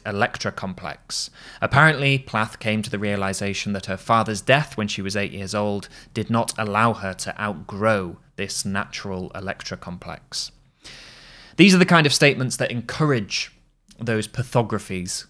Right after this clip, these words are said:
Clark is referring to. And at first glance, a poem like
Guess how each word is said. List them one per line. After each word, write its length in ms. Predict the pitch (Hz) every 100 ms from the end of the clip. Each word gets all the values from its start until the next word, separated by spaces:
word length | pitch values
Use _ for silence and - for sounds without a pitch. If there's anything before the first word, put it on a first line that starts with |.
| -
Clark 380 | - 101 98 98
is 120 | -
referring 480 | 98 107 101 92 92
to. 300 | - 85 - - - -
And 100 | 123
at 120 | 123
first 320 | 160 190 190
glance, 360 | 190 170 101 -
a 60 |
poem 420 | 110 123 120 113 117
like 380 | 104 101 107